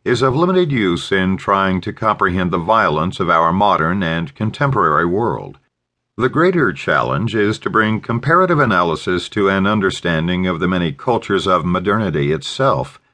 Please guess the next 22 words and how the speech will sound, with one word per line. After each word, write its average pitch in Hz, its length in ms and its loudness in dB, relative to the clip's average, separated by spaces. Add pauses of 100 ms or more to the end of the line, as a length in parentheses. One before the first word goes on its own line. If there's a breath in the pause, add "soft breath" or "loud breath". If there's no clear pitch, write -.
(220)
one 143 160 0
of 120 100 0
which 113 320 0
gives 95 320 0
this 95 220 0
book 101 240 -2
the 95 100 -4
title 95 440 -2
that 73 200 -2
came 98 300 -2
to 95 80 -6
mind 82 400 0
in 92 100 0
the 92 80 0
wake 92 240 -2
of 85 100 -4
nine 87 220 0
eleven 98 400 0 (340 soft breath)
and 123 200 -2
has 123 180 0
remained 113 560 0
unchanged, 101 840 -4